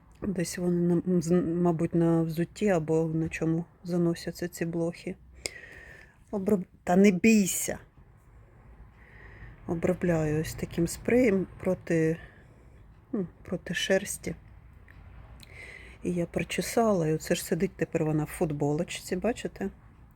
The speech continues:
Для того, щоб вона не вилизувалась. Хоча в, в тій частині вона не достає, а ось пузо, лапи вона може повилизувати.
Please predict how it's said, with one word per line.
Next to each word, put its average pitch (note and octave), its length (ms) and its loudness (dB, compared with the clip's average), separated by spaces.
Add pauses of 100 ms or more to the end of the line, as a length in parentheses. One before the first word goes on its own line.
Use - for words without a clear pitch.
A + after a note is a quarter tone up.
(160)
Для F3 140 -2
того, A3 260 0
щоб - 220 0
вона F3 180 0
не F#3 140 2
вилизувалась. D#3 880 -4 (460)
Хоча D#3+ 400 -2 (200)
в, - 380 -12 (240)
в - 100 -8
тій - 220 2
частині E3+ 600 2
вона E3 300 2
не F3 360 0
достає, G3+ 600 -2 (480)
а F3+ 100 2
ось E3 420 -2 (220)
пузо, A3 420 0
лапи D#3+ 760 0 (800)
вона E3+ 300 0
може D#3 340 -2
повилизувати. D#3 880 -8